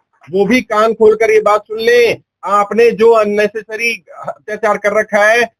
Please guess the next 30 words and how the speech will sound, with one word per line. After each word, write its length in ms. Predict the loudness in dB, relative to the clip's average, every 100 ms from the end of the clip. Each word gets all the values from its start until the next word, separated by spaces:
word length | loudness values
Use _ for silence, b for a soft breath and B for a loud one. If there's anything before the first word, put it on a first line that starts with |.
| -12
जो 120 | -6
हैरेसमेंट 500 | -2 -2 -2 -4 -2
कर 100 | -2
रहे 260 | 0 0 -2
हैं, 80 | -6 -12
ये 80 | -12
चलने 340 | -6 -2 0
वाला 240 | 2 2 2
नहीं 220 | 2 2
है। 200 | 0 -2 -6 -6
आरबीआई 420 | -2 0 0 -2
की 160 | -2 -2
गाइडलाइंस 440 | -2 0 0 0
को 60 | -2
फॉलो 300 | 0 0 0
करिए। 500 | -2 -2 0 0 -4 _ -8
यदि 300 | -6 -2 0
आप 240 | 0 0
आरबीआई 340 | 0 0 0 -2
की 120 | -2
गाइडलाइंस 320 | -2 -2 -4
को 100 | -6
फॉलो 260 | -10 -6 -2
नहीं 180 | 0 0
कर 120 | 0
रहे 180 | 0 0
हैं, 240 | -2 -8 -12
आप 160 | -10 -4
गाली 280 | -2 0
गलौज 220 | 0 0